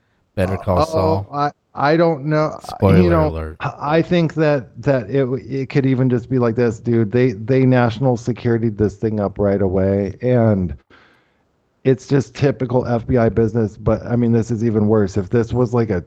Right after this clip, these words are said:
Speaker 2: if this was like a terror attack or classified as a terror attack, let's say,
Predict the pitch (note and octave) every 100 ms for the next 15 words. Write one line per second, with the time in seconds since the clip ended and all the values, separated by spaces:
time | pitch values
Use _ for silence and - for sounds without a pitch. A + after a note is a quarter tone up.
0 | - B2+ A#2 B2+ A#2 A2+ G2+ G#2 G2 G#2
1 | G2+ F2+ - G2+ F#2+ G2 A2+ G2+ G2+ E2+
2 | - E2+ F2+ F#2+ G2 F#2+ G2 G2 G2+ G2
3 | G2+ G2 G2 G2+ F#2+ - G#2+